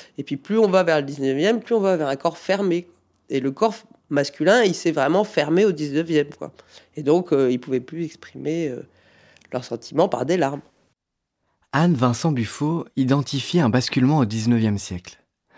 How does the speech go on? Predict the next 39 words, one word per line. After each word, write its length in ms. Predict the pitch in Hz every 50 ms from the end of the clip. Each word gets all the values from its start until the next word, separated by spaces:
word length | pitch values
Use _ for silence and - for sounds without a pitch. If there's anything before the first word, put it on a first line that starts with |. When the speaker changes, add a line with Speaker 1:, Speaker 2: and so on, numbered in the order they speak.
| - - - - - - - -
Speaker 2:
Alors 280 | - 120 139 170 175
que 100 | - 139
pendant 300 | 113 - 127 131 139 147
le 80 | 143 117
siècle 340 | - - - 139 127 - -
précédent, 720 | - - - - 113 - - 120 110 104 120 139 185 220 208 175 170
les 260 | 82 104 107 107 101 127
hommes 220 | 131 127 120 110
pouvaient 240 | - 113 104 107 101
pleurer 280 | - - 110 98 104
librement, 560 | 101 104 110 110 107 104 107 104 120 156 170 _ _ _ _ - - - - - - - -
elle 120 | - 113 113
remarque 360 | 113 131 143 160 170 - -
qu'à 100 | 113 101
cette 240 | - - 143 - -
époque, 540 | 101 - - 117 156 - - - - _ _ _
ils 140 | - - 113
retiennent 420 | 104 113 113 - - 143 147 156 131
désormais 420 | 110 110 92 107 98 104 117 127
leurs 160 | 117 95 90
larmes. 320 | 90 87 80 82 82 90 98 - _ _ _ _ _ _ _ _ _ _ _ _ _ _ _ _ _ _ _ _ _ _ _ _ _ _ _ _ _ _ - -
Speaker 1:
Et 60 | 165
bon, 180 | 160 180 190 196
c'est 140 | 190 208
pour 120 | 175 185 196
ça 100 | 214 233
que 60 | 226
je 40 | 190
me 100 | 180 180
suis 160 | 175 - 202
intéressée 540 | 196 180 180 185 175 175 175 170 - - 190
au 60 | 175
public 400 | 170 - 175 156 151 175 156 143
de 100 | 139 147
théâtre, 460 | 139 - - 160 190 226 269 269 -
c'est 200 | - - - 151
qu'effectivement, 640 | 139 - 156 147 156 151 - - 175 202 226 247 233
bon, 100 | 165 147
bah, 280 | 131 131 - - -